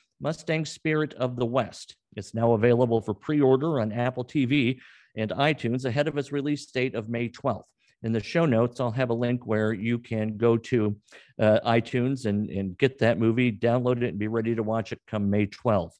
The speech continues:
The Winterstone Picture production has been called a sweeping, immersive journey into the world of wild horses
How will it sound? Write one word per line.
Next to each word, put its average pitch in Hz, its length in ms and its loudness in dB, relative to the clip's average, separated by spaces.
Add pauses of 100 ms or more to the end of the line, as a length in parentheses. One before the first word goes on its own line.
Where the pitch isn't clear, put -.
(580)
The 139 60 -4
Winterstone 143 600 0
Picture - 260 -6
production 139 440 -2
has 123 100 -2
been 117 160 -6
called 123 220 -2
a 110 40 2
sweeping, 175 540 2
immersive 147 500 -2
journey 156 520 0
into 127 160 -2
the 120 80 -2
world 139 340 -2
of 101 100 -4
wild 143 300 -4
horses 143 500 -4